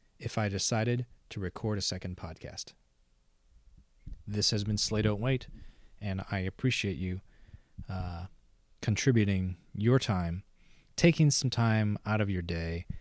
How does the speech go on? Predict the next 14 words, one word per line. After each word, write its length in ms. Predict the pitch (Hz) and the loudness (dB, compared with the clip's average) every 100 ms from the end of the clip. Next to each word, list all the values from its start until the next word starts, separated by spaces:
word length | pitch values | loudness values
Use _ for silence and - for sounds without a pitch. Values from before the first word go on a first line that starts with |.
| - - - | -12 -10 -4
As 140 | 95 | -2
Jay-Z 440 | 95 131 123 107 | 4 6 6 4
says, 420 | 98 - 95 92 98 | 2 2 2 2 2
"You 120 | 117 | 2
could 200 | - 92 | 0 -2
be 180 | 90 123 | -2 2
anywhere 480 | 143 135 127 123 | 6 6 8 6
in 80 | 117 | 6
the 80 | 101 | 4
world 280 | 98 98 95 | 2 2 0
tonight, 420 | 95 90 85 - - _ _ _ _ - | -2 -2 -2 -6 -18 _ _ _ _ -6
but 220 | 95 - | -4 -2
you're 100 | 92 | -4
here." 300 | 87 65 | -4 -6